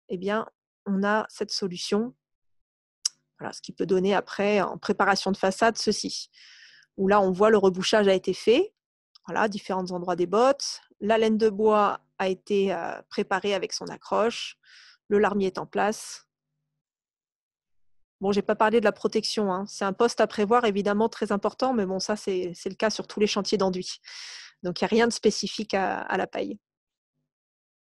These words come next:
Autre technique de rebouchage, donc là, dans les rebouchages humides, parfois, on peut avoir le long des, des ouvertures. Pareil, la botte de paille qui n'est pas totalement en jonction avec les précadres.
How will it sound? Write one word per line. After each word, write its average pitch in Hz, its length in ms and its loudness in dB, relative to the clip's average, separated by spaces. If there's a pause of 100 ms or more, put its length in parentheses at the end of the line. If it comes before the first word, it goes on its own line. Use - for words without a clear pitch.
(3000)
Autre 285 300 2
technique 269 400 0
de 214 80 6
rebouchage, 226 600 4
donc 196 200 0
là, 226 80 4
dans 214 100 4
les 196 100 4
rebouchages 190 440 0
humides, 214 420 2 (640)
parfois, 233 340 0
on 262 80 4
peut 233 160 2
avoir 214 420 4
le 202 120 4
long 247 460 2
des, 185 720 -2
des 190 160 -4
ouvertures. 220 720 -6
Pareil, 208 360 4
la 196 100 0
botte 185 180 0
de 196 80 2
paille 226 220 2
qui - 80 -8
n'est 185 60 -8
pas 196 120 -2
totalement 208 420 -2
en 202 40 2
jonction 196 360 -2
avec 202 200 -2
les 196 60 0
précadres. 220 560 0